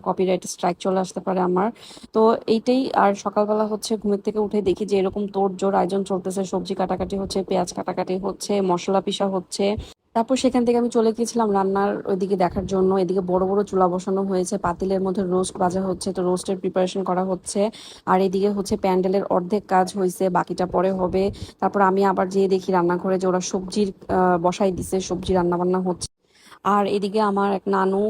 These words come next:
উনি হচ্ছে এরকম পান রেডি করতেছে এরকম মেহমানদের জন্য। মেহমানরা আসলে খাবার পরে সবাই একটু পান টান খেতে চায় গ্রামের মধ্যে,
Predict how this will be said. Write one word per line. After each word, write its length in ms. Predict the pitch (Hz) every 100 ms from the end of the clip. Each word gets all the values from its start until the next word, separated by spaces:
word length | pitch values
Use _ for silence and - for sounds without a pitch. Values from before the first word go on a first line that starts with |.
| 214
উনি 200 | 196 196
হচ্ছে 340 | 190 185 -
এরকম 240 | 190 185 196
পান 220 | 208 208
রেডি 200 | 202 185
করতেছে 480 | 190 185 - 185 190 208 277
এরকম 360 | 214 208 180 185 185
মেহমানদের 540 | 175 185 190 185 190 180
জন্য। 260 | 190 180 185 262 - - - -
মেহমানরা 400 | 196 190 185 185
আসলে 300 | 180 190 185
খাবার 320 | - 180 185
পরে 220 | 185 185 185
সবাই 260 | 190 175
একটু 140 | 180 180
পান 180 | 185 180
টান 160 | 185 185
খেতে 220 | 196 185
চায় 240 | 180 180
গ্রামের 360 | 180 180 180 180
মধ্যে, 340 | 180 170 -